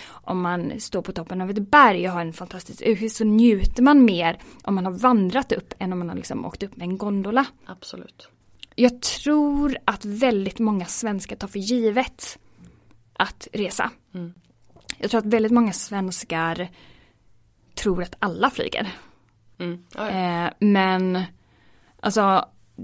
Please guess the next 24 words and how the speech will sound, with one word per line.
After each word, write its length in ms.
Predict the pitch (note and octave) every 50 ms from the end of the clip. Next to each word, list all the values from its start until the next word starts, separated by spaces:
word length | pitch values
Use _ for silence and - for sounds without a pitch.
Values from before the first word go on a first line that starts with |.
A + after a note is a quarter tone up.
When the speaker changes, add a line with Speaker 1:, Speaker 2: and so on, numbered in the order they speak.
| - - _ - - _ _
Speaker 1:
det 100 | - G#3
är 20 |
ju 40 | G3+
väldigt 240 | G3 G#3+ G3+ G#3 -
många 160 | D4 B3+ G#3+
svenskar 260 | G3 - G3 E3 -
som 120 | F3 - B3+ -
inte 460 | G3 F3+ D#3 - - - E3+ F3+ F3+ - - -
flyger 320 | - - - - - -
alls. 400 | - D#4 - - - - - - - _ _ - _ _ _ _ _ _ - - - _ _
Eh, 320 | - G#3 G3+ G3 G#3+ - -
för 180 | - - C4+
att 60 | C4
de 100 | C4 A#3+
inte 140 | G#3+ G3+ G3
har 100 | E3 D#3+
råd. 340 | - - - D#4 F4 E4+ - - - _ _ -
Speaker 2:
Mm. 220 | G#3+ G3 F3+ F3 F3 _ - -
Speaker 1:
Eller 320 | G3+ G#3 G3+ G3 G3 F#3+
liksom 500 | F#3+ G3 - - G#3 F#3+ F#3 F#3+ E3+ F#3 - - - - _
inte 280 | _ - F#3+ F3+ - G3+
har 280 | G3 - A#2+ A#3+ A3+ A3+
en 200 | A3+ G#3 G3+ F#3+ - -
semester. 400 | - - - G3+ F#3+ - - -